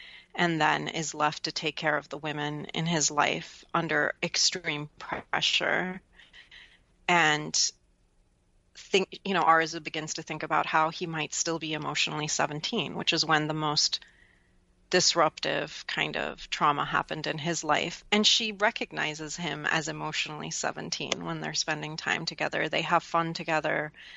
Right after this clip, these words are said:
He's a liberating presence in some ways from the very depressive kind of almost neglectful environment that she comes out of. You know, they, they go on adventures and, um, I don't know,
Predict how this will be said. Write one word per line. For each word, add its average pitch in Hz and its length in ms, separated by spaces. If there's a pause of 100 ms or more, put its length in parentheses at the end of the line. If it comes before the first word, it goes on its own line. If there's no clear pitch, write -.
(300)
He's 190 220
a 190 80
liberating 160 800 (340)
presence 170 580
in 156 140
some 151 280
ways 156 500
from 151 540 (500)
the 170 120
very 156 340
depressive 151 800
kind 151 320
of - 480 (540)
almost 175 360
neglectful 156 600
environment 147 540
that - 100
she - 160
comes 151 280
out 160 220
of. 98 300
You 160 100
know, 156 320
they, 151 500 (360)
they 160 100
go 160 140
on 156 120
adventures 151 800
and, 151 500 (800)
um, 156 580 (840)
I 196 120
don't 262 120
know, 240 260